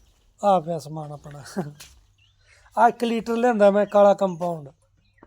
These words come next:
ਤੇ ਆ ਪਈ ਟਿੰਡ ਫੜੀ, ਉਹ ਗੇਟਾਂ ਵਾਲਿਆਂ ਚੋਂ ਬਚਿਆ ਸੀ ਉਹ, ਉਹ ਤਾਰ ਪੀਣ ਜਾ। ਰੰਗ ਤਾਂ ਕੱਲ੍ਹ ਲਿਆਂਦਾ, ਤੂੰ ਦੇਖੇ ਹੋਊ। ਤੇ ਪੀ ਕੇ ਕੌਫੀ ਤੇ ਬਣਾਉਣੇ ਆ ਇਹਦੀ ਟੋਪੀ,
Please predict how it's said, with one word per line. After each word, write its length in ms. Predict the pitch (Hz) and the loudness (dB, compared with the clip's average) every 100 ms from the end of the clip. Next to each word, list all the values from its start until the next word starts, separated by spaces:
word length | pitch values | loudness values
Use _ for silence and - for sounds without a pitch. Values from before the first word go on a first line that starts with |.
| _ _ _ _ _ _ _ _ _ _ _ _ | _ _ _ _ _ _ _ _ _ _ _ _
ਤੇ 60 | 196 | 0
ਆ 80 | 214 | 2
ਪਈ 160 | 208 208 | 2 -4
ਟਿੰਡ 220 | 208 202 | -4 -4
ਫੜੀ, 180 | 185 220 | 0 2
ਉਹ 180 | 233 196 | 4 2
ਗੇਟਾਂ 240 | 202 208 | 2 4
ਵਾਲਿਆਂ 180 | 202 202 | 4 4
ਚੋਂ 100 | 190 | 2
ਬਚਿਆ 300 | 180 165 180 | 0 0 0
ਸੀ 420 | 151 196 202 220 - _ | 0 -2 -2 -4 -10 _
ਉਹ, 420 | 208 190 208 156 - _ _ _ _ _ | 2 6 6 4 -6 _ _ _ _ _
ਉਹ 80 | 208 | -8
ਤਾਰ 260 | 185 208 196 | 6 6 6
ਪੀਣ 260 | 196 202 | 2 -2
ਜਾ। 180 | 190 180 147 _ _ _ - _ - | 0 0 -2 _ _ _ -20 _ -4
ਰੰਗ 160 | 185 | -2
ਤਾਂ 160 | 185 196 | 0 0
ਕੱਲ੍ਹ 220 | 180 190 | 0 -2
ਲਿਆਂਦਾ, 280 | 202 214 196 | 0 -2 -2
ਤੂੰ 160 | 170 170 | -4 -6
ਦੇਖੇ 280 | 175 202 | -4 -2
ਹੋਊ। 180 | 196 202 180 _ _ _ _ - _ _ - | -2 -2 -8 _ _ _ _ -20 _ _ -10
ਤੇ 80 | - | -8
ਪੀ 240 | - 226 220 | -4 -2 2
ਕੇ 140 | 226 | 2
ਕੌਫੀ 540 | 220 214 180 220 220 214 _ _ _ - _ _ _ _ _ _ _ _ _ _ _ | 6 4 4 0 -6 -12 _ _ _ -20 _ _ _ _ _ _ _ _ _ _ _
ਤੇ 80 | 240 | -4
ਬਣਾਉਣੇ 540 | 202 196 220 214 208 202 | 0 2 4 4 4 2
ਆ 60 | |
ਇਹਦੀ 160 | 202 202 | 0 -2
ਟੋਪੀ, 480 | 196 190 180 160 | -4 -6 -6 -14